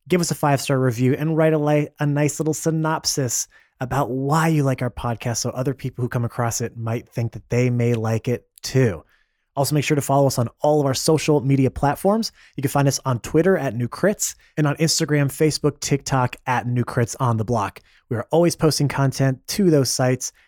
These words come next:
That's the best way to stay up with all things New Crits. The best way to help us out there is either by sharing those posts to your own stories, to your own feeds,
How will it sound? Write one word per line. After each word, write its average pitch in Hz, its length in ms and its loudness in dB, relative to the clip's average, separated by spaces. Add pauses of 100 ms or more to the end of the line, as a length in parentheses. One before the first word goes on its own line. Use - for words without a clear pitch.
(100)
That's 185 200 2
the 147 80 -6
best 139 240 0
way 139 80 2
to 123 80 0
stay 131 240 0
up 127 140 -2
with - 260 -8 (100)
all 147 160 4
things 120 600 -2
New 123 380 0
Crits. - 500 -2 (480)
The 120 80 -4
best 147 220 2
way 165 100 6
to 135 120 2 (140)
help - 260 -2
us 139 200 -2
out 131 260 -2
there 160 240 4
is 139 300 -2
either 127 520 0
by 113 320 -4
sharing 135 600 0
those 127 320 -2
posts - 460 -4
to 127 60 -6
your 120 160 -2
own 107 120 -6
stories, 143 500 0
to - 160 -6
your 113 140 -2
own 107 100 -2
feeds, 135 480 -2